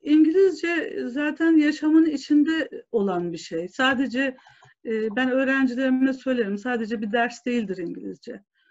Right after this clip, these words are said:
Yani hayatımızın içine mutlaka sokmamız gereken bir şeydir. Yani yaşamımızda sürekli olacak bir şey. Bize çok faydaları var bir kere. Yani insan olarak, eğitimli bir insan olarak bize,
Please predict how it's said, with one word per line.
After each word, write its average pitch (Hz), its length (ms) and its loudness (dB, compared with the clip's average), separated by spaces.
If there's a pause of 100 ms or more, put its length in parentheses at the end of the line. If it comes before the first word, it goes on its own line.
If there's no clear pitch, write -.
(220)
Yani 214 580 -4
hayatımızın 240 840 0
içine 247 320 -6
mutlaka 262 640 -2
sokmamız 240 600 -2
gereken 214 540 -4 (460)
bir 277 120 0
şeydir. 262 460 -4
Yani 214 340 -4
yaşamımızda 240 600 -2
sürekli 233 500 -4
olacak 214 440 -4 (100)
bir 202 80 -20
şey. - 260 -20 (680)
Bize 262 280 0
çok 415 260 -4
faydaları 202 640 0
var 165 280 -6
bir - 100 -16
kere. 185 280 -8
Yani 220 320 -4
insan 240 460 0
olarak, 175 400 -4
eğitimli 262 560 2
bir 269 120 4
insan 233 440 -4
olarak 175 460 -8
bize, 208 320 -4